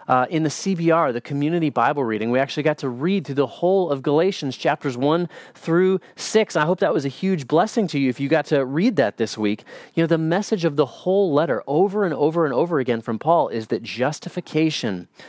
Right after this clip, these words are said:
is by faith alone, apart from any efforts or any ability to keep the law on our own. That's why this argument is such a big deal, that salvation is by grace through faith.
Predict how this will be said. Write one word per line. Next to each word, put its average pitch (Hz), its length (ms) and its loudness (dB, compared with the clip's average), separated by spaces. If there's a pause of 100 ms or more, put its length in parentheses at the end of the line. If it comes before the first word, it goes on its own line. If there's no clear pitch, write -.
is 131 180 0
by 110 240 -2
faith 143 560 -2 (320)
alone, 123 580 0 (360)
apart 151 720 0 (240)
from 160 260 0 (140)
any 220 360 2
efforts 156 440 -2
or 139 100 -2 (100)
any 214 320 2
ability 156 460 2
to 127 100 -2
keep 175 320 -4
the 143 100 0
law 131 500 2 (300)
on 123 200 2
our 135 140 2
own. 160 400 0 (760)
That's - 260 -4
why 160 100 2
this 135 140 -2
argument 147 400 -2
is 110 80 -4
such - 240 -8
a 131 60 -8
big 120 240 -4
deal, 143 320 0 (220)
that 160 120 2
salvation 143 760 0
is 123 200 0
by 117 220 2
grace 120 640 0 (200)
through 151 240 0
faith. 175 420 0